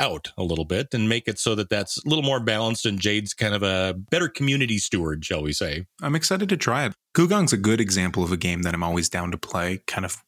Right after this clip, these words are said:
Speaker 2: with our group. I think it's one that always does really well with the group. Just works out well, you know, good production, some, an enjoyable experience.
Speaker 1: The production is the thing I mostly wanted to talk about. I like the gameplay a lot, but,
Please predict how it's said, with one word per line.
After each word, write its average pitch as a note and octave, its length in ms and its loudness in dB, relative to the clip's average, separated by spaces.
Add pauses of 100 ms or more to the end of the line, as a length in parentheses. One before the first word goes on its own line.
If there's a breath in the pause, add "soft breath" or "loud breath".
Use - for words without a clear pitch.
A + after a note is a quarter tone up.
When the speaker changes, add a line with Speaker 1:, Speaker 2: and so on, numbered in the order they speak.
(100)
Speaker 2:
with F#2+ 280 -4
our G#2+ 160 -2
group. - 500 -8
I G#2 80 -2
think G#2 160 -4
it's - 160 -2
one G2+ 140 0
that F#2+ 120 -2
always G2+ 340 2
does F#2+ 180 0
really F2+ 220 0
well F#2+ 220 0
with F#2+ 100 -4
the G2 80 0
group. E3 340 2 (680)
Just - 180 -2
works F#3 160 -2
out E3+ 140 0
well, A2+ 320 -2
you G2+ 80 0
know, G2+ 260 -2
good G#2+ 160 -4
production, G2 580 -2
some, G#2+ 300 -2
an G#2+ 140 0
enjoyable F#2+ 520 0
experience. E2+ 640 -2 (180)
Speaker 1:
The D3 120 -2
production G3+ 440 0
is C3+ 80 2
the B2+ 120 2
thing B2+ 200 0
I G#2+ 100 2
mostly A2 440 2
wanted G2 320 0
to F#2 60 -2
talk F2 240 0
about. D2+ 320 -4 (240 loud breath)
I C#3 80 2
like G3+ 200 2
the G3+ 80 2
gameplay F3+ 440 2
a G3+ 40 4
lot, G3 340 2
but, C#3 220 2